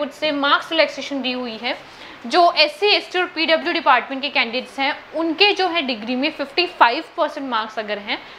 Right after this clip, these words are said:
तो they may apply। Next I would say मेडिकल स्टैंडर्ड्स, ये आप रीड कर, सिलेक्शन प्रोसीजर की देखिए हम बात करते हैं। सेल will be recruiting management trainee,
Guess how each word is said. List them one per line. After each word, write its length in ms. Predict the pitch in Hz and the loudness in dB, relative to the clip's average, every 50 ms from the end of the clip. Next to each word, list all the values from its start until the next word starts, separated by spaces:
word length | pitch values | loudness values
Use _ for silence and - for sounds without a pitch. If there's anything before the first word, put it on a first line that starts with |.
| - - | -6 -2
तो 80 | - 311 | 0 0
they 200 | 254 233 254 233 214 247 | 2 2 2 0 2 0
may 100 | 359 381 311 262 | 0 0 0 -2
apply। 280 | 240 - - - 165 - - - - - - - - - - - - - - - - - - - - - - - - 247 | -4 -4 -4 -6 -6 -6 -8 -12 -18 -20 -20 -18 -18 -20 -20 -20 -20 -20 -20 -20 -20 -20 -20 -20 -20 -20 -16 -6 0 2
Next 380 | 294 359 370 - - - - 254 277 277 | 4 4 2 0 -8 -6 0 4 4 4
I 40 | 277 269 | 4 2
would 220 | 294 277 - - | -4 -6 -2 0
say 140 | 320 311 339 349 - - - - - - - - - - - - - | 2 2 2 0 -4 -12 -20 -20 -20 -20 -20 -20 -20 -20 -16 -6 0
मेडिकल 420 | 269 294 294 262 302 277 339 349 | 2 4 4 4 2 -2 -2 -2
स्टैंडर्ड्स, 580 | 320 - - 330 302 294 294 320 330 - - - | -2 0 2 4 4 4 2 0 -2 -4 0 4
ये 80 | 294 | 6
आप 200 | 302 285 285 285 - | 6 6 6 4 0
रीड 140 | 277 277 277 | -4 -4 -2
कर, 120 | - 294 | -2 -4
सिलेक्शन 500 | 302 - - 320 302 302 - - - 392 370 | -4 -4 0 2 2 2 2 0 -6 -8 -6
प्रोसीजर 420 | - 370 - - 330 269 294 294 | -6 -6 -6 -6 -6 -4 -6 -4
की 120 | 269 302 302 | -4 -2 0
देखिए 320 | 269 269 262 - 285 294 | 0 0 -2 -2 -4 -4
हम 80 | 285 269 | 2 4
बात 260 | 226 214 196 - - - | 4 4 4 2 -2 -6
करते 260 | 214 196 - - - | -6 -6 -6 -6 -6
हैं। 120 | - 392 453 - - - - - - - - | -6 -6 -6 -8 -14 -18 -18 -18 -20 -12 0
सेल 240 | - 370 359 370 370 | 4 6 6 6 6
will 180 | 381 427 392 359 | 6 4 6 6
be 80 | 403 403 | 6 4
recruiting 440 | 370 - - 330 302 330 349 359 349 320 | 4 2 0 -2 0 0 0 2 2 2
management 560 | 294 262 254 277 294 - - 349 339 330 - | 2 2 2 0 -4 -6 -6 -6 -4 -4 -2
trainee, 280 | - 240 190 180 175 | -2 -4 -4 -6 -10